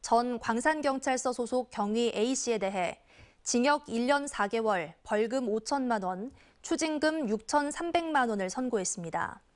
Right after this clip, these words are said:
A씨는 지난 이천십오 년부터 이천십칠 년 사이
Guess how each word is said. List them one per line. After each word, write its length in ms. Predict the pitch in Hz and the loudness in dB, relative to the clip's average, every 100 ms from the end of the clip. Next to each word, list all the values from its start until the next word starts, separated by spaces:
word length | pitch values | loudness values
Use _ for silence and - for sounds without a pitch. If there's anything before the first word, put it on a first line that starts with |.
| _ _ - - - - _ - | _ _ -20 -20 -20 -20 _ 4
A씨는 520 | 247 277 311 311 320 | 6 6 4 2 2
지난 380 | - 247 285 277 | 2 4 4 2
이천십오 600 | 226 233 320 311 277 226 | -2 0 0 0 2 2
년부터 580 | 285 285 254 - 262 254 | 2 0 -2 2 2 2
이천십칠 720 | 214 - 294 285 311 - 339 | -2 -4 -2 -2 -4 -2 0
년 160 | 330 311 | 0 0
사이 460 | 262 214 202 135 | -2 0 0 -4